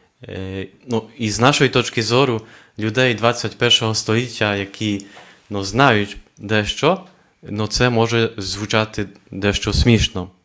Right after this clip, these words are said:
Чому? Тому що ми, власне, знаємо, ну, що саме на те, власне, прийшов Ісус на світ, щоби, власне, сісти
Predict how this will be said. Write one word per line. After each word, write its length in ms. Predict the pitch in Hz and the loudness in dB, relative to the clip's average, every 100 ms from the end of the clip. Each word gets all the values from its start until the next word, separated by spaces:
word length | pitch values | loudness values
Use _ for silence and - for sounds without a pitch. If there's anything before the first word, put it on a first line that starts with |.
| - | -4
Чому? 320 | 110 107 120 | 0 0 0
Тому 240 | 107 110 | 0 -2
що 180 | 107 107 | 0 2
ми, 140 | 117 | 2
власне, 420 | 113 110 104 104 101 | 4 0 -2 -4 -2
знаємо, 640 | 107 113 107 95 101 110 - - - - _ | 2 4 2 0 -4 -8 -12 -20 -20 -20 _
ну, 100 | 127 | -2
що 180 | 135 147 | 0 2
саме 300 | - 143 135 | 4 4 2
на 140 | 127 | -2
те, 200 | 123 135 | -2 0
власне, 380 | 113 104 101 107 | 0 -2 -4 -10
прийшов 480 | - 104 - 117 110 - _ _ _ _ | -8 -4 -2 0 -2 -6 _ _ _ _
Ісус 560 | 104 - 120 107 - 107 | -6 -2 -2 -2 -4 -4
на 120 | 104 | -4
світ, 500 | - - 110 - - - | -4 -2 -2 -4 -12 -14
щоби, 440 | - 104 110 110 110 - - _ _ | -6 -2 0 0 -4 -18 -20 _ _
власне, 480 | 104 110 - 110 104 - _ - | -2 -2 0 -4 -4 -10 _ -6
сісти 640 | - 147 151 - 135 127 | 2 4 4 0 -2 -2